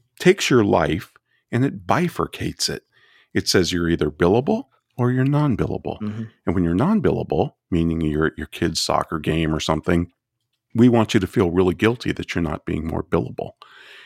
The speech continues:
Speaker 1: And this is why people eat time and borrow time and fudge on their timesheets. And people say, "Well, no, well, people don't lie on, the C P As are honest. They don't lie on their timesheet."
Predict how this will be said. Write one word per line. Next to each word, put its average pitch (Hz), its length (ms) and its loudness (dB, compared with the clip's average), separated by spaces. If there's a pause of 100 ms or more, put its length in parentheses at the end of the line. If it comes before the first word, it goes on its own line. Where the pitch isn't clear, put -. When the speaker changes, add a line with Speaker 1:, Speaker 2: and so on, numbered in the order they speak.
Speaker 1:
And 101 100 4
this 107 160 4
is 110 100 0
why 95 160 2
people 92 460 -2
eat 87 240 -2
time 87 500 -2 (380)
and 87 160 -4
borrow 120 300 2
time 76 420 -2
and 73 180 -4
fudge 107 320 0
on 101 120 2
their 95 120 2
timesheets. - 600 -2 (460)
And 98 100 2
people 147 240 2
say, 104 160 4
"Well, 95 220 4
no, 95 260 0
well, 82 220 2
people 151 300 0
don't 90 200 0
lie 78 220 4
on, 78 100 2
the 85 80 -2
C 80 160 -2
P 82 220 0
As 76 100 -2
are 73 160 -2
honest. 117 340 0
They 107 100 4
don't 127 200 0
lie 80 220 2
on 76 120 -2
their 76 120 -4
timesheet." 80 560 0